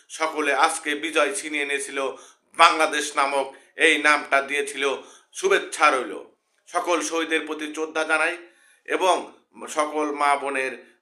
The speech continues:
যারা সংগ্রাম হারিয়েছেন তাদের প্রতি বিনম্র শ্রদ্ধা। আজকে, আহ, বলতে যাচ্ছি উনিশশো একাত্তর সালের এই মহান বিজয় দিবস নিয়ে আমাদের একটা নাটক ছিল, সেই নাটক আপনাদের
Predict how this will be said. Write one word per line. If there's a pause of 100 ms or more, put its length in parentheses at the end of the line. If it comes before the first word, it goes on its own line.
(100)
যারা
সংগ্রাম
হারিয়েছেন
তাদের
প্রতি
বিনম্র
শ্রদ্ধা। (600)
আজকে, (280)
আহ,
বলতে
যাচ্ছি (140)
উনিশশো
একাত্তর
সালের (360)
এই
মহান
বিজয়
দিবস
নিয়ে
আমাদের
একটা (260)
নাটক (100)
ছিল,
সেই
নাটক
আপনাদের